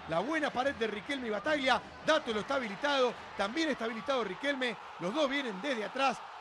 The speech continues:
Excelente definición del capitán de Boca, que ponía en los primeros quince minutos el dos cero. Y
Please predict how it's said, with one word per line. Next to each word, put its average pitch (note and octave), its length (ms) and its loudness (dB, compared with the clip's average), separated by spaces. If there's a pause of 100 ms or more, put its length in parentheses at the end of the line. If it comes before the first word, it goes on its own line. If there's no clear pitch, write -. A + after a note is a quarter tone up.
(120)
Excelente G#3 840 0
definición A#3 840 -2
del - 220 -4
capitán C#4 580 -2
de G#3 80 -2
Boca, C#4 480 4 (380)
que D#3 100 -8
ponía A3+ 380 -4
en G3+ 80 -6 (440)
los D4 200 -10
primeros B3+ 340 -4
quince C4+ 320 -6
minutos A#3 440 -4 (360)
el C#3+ 160 -10
dos C4+ 220 0
cero. C4+ 320 4 (400)
Y - 20 -14